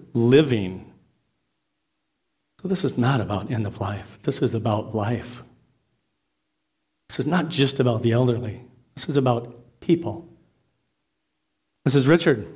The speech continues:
end-stage lung disease. Richard, what is it that you hold sacred?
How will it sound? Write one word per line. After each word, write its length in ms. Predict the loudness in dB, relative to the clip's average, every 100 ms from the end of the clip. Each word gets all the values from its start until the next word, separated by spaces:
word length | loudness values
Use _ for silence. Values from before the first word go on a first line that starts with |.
| -20 _ _ _ _ _ _ _ _ _
end-stage 460 | 2 4 6 4 4
lung 240 | 2 4
disease. 560 | 2 0 -4 -6 -12 -16 -20 _ _ _ _ _ _ _ _ _ _ _ _ _ -2
Richard, 260 | 2 4 6
what 220 | 6 6
is 200 | 4 6
it 220 | 4 6
that 140 | 4
you 180 | 6 6
hold 220 | 6 4
sacred? 520 | 2 0 0 -4 -8